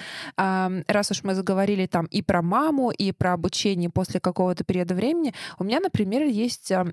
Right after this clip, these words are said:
а, жёсткий такой хейт периодически просыпается относительно молодых, амбициозных ребят,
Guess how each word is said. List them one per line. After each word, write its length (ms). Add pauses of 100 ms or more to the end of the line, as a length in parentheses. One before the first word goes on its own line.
а, 160
жёсткий 600
такой 480
хейт 360
периодически 880 (120)
просыпается 680
относительно 440
молодых, 720
амбициозных 680
ребят, 380